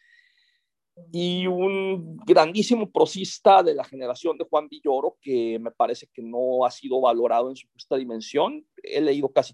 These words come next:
todas sus novelas, este año leí la nueva, Los que no, me gustó muchísimo. Este, leí un libro de el, eh,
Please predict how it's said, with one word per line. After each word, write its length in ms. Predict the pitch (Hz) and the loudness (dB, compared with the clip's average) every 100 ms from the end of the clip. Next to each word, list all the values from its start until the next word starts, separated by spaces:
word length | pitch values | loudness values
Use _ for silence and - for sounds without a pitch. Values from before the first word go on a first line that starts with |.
| - | 0
todas 160 | 143 | 0
sus 180 | 139 127 | 0 -6
novelas, 400 | 139 160 214 - | 0 4 2 0
este 220 | 151 - | -6 -2
año 220 | 139 135 | -2 -2
leí 160 | 135 123 | -4 -2
la 120 | 131 | -2
nueva, 300 | 120 135 180 | 0 2 2
Los 240 | 170 123 - | 2 -4 -14
que 140 | 107 | -8
no, 240 | 117 190 - | -2 0 0
me 100 | 123 | -8
gustó 300 | 113 - 123 | -8 -8 -8
muchísimo. 720 | 110 - 147 185 196 226 - _ _ _ _ _ | -8 -12 -12 -8 -6 -6 -8 _ _ _ _ _
Este, 1120 | 131 127 - - - 139 131 127 127 127 123 | 4 4 0 -18 2 6 8 8 6 6 4
leí 280 | 135 139 147 | 2 -2 -2
un 240 | 175 170 156 | -4 -8 -10
libro 540 | 156 156 165 165 160 | -2 4 6 8 6
de 720 | 139 120 117 117 113 113 113 - | 4 4 4 2 2 0 -4 -4
el, 380 | 120 123 123 120 | 0 2 2 4
eh, 560 | 117 117 117 113 113 | 4 2 2 -2 -4